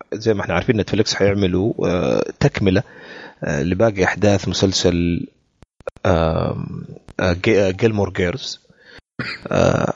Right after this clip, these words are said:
حينزل إن شاء الله، بس كان في شكوك حول إنهم هل حيقدروا يجيبوا ميليسا مكارثي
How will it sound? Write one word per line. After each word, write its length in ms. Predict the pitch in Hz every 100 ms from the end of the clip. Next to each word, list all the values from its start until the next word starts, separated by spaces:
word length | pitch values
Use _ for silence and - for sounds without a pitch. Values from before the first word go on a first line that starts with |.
| 480 605
حينزل 400 | - 143 175 131
إن 60 | 113
شاء 300 | - 120 101
الله، 320 | 101 110 131
بس 240 | 120 113 -
كان 240 | 139 131
في 160 | 131 123
شكوك 800 | 107 - 131 135 131 _ - - - -
حول 560 | - - 110 113 113 107
إنهم 380 | 107 98 95 90
هل 200 | 113 104
حيقدروا 600 | 107 104 104 87 87 87
يجيبوا 440 | 87 90 107 95 87
ميليسا 360 | 87 98 -
مكارثي 520 | 87 - 101 101 113